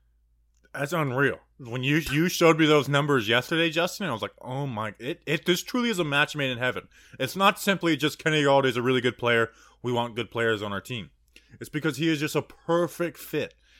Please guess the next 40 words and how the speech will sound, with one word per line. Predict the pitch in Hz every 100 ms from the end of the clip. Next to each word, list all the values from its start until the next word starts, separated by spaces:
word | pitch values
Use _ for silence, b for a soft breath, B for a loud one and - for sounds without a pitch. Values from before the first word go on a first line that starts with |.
| b
He | 147
is | 143
a | 143
perfect | - 180 180 180
fit | - 185 175
for | 127 120 139
every | 151 165 170
single | - 156 143
player | - 135 131
on | 117 120 113
this | 113
team. | - 107 82 _ _ _ _ - 113
Every | 110 127
single | 127 101
player, | 127 151 - B B B
even | 175 180
for | - 123
the | 95
coach. | - 147 170 - B B
'Cause, | - 185
you |
know, | 160 131
me | 175
and | 165
you | 156 156 -
aren't | 135 156 -
big | 160 120
fans | - 151 135
of | 110 95
Garrett, | 156 180 170
but | 165
we'll | 196
talk | - 135 -
about | 95 95
it | 113
with | 110
Garrett | 127 131 113
later. | 170 160 127
It's |
like, | 131